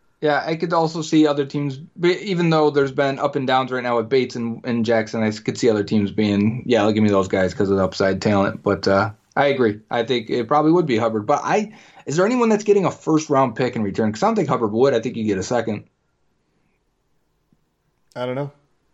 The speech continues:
Speaker 2: Maybe not.
Speaker 1: 'Cause I don't think you'd get a first for Boyd either.
Speaker 2: If Jonah Williams was healthy, you might be able to get a first for him.
Speaker 1: Right. Even Atkins,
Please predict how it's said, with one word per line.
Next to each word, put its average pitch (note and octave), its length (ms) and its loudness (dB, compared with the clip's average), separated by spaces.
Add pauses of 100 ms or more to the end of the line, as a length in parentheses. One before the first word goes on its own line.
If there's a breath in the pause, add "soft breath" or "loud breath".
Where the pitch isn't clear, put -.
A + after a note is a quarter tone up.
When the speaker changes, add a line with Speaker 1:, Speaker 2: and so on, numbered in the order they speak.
(500)
Speaker 2:
Maybe B2 200 -2
not. A#2+ 120 -4
Speaker 1:
'Cause C#3+ 60 2
I C#3 40 2
don't D#3+ 100 2
think D#3+ 160 -2
you'd C#3+ 140 0
get D3 140 4
a C3+ 40 0
first C#3+ 300 0
for A#2+ 80 -4
Boyd A2+ 320 0
either. G#2+ 300 -2 (1000)
Speaker 2:
If D3 280 0
Jonah E3 300 2
Williams D#3+ 320 2
was A#2 140 -10
healthy, B2 320 -2
you A#2+ 80 -2
might A#2+ 200 -2
be B2 80 -6
able A#2+ 140 -2
to A#2 60 -6
get A#2 120 -2
a A2 40 -4
first C3 300 -4
for A#2 100 -10
him. C3+ 300 -6 (720)
Speaker 1:
Right. G2+ 280 -2 (800)
Even F#3 340 2
Atkins, D#3+ 800 0